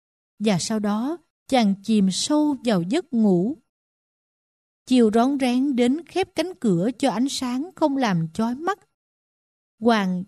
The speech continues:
chắp hai tay lên ngực, nét mặt bình thản và hơi thở nhịp nhàng. Quyển sách mở ra nằm bên cạnh.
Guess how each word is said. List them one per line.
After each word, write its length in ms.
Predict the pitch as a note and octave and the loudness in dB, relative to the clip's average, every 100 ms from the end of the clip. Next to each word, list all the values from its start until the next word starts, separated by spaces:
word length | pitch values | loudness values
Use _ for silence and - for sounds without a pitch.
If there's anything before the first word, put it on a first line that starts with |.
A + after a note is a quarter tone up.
| - | -4
chắp 120 | F4 | -6
hai 280 | - - C#4+ | -6 -6 -6
tay 200 | C#4 D4 | -2 -2
lên 340 | C#4+ D4 C4 A#3 | 0 0 2 2
ngực, 160 | G#3+ A3 _ _ _ _ | 2 -2 _ _ _ _
nét 220 | C4+ G4 D4 | -4 -4 -2
mặt 160 | A#3 - | -4 -2
bình 300 | A3 A3+ F3+ - | 2 2 2 -6
thản 420 | G3 F#3+ F3+ D4+ _ _ | -10 -8 -6 -8 _ _
và 200 | A3 A#3 G#3 | -2 0 0
hơi 200 | E4+ E4 | -2 -2
thở 280 | B3+ G3 | -2 -2
nhịp 360 | G3+ D#4+ C4+ A#3 - | -2 -2 -2 -2 -2
nhàng. 380 | G#3+ G#3+ F#3 E3 _ _ _ _ _ _ _ _ _ - | 0 0 -2 -6 _ _ _ _ _ _ _ _ _ -2
Quyển 220 | G3 A3 | 0 0
sách 320 | - F4+ - | -2 -4 0
mở 220 | G#3+ F#3+ | 0 0
ra 340 | A#3 C4 B3 A#3 | 0 -2 -2 -2
nằm 340 | A#3 G#3 F#3+ | 0 2 2
bên 200 | C4 C4 | 0 -2
cạnh. 400 | - G3+ D#3+ | -4 -4 -4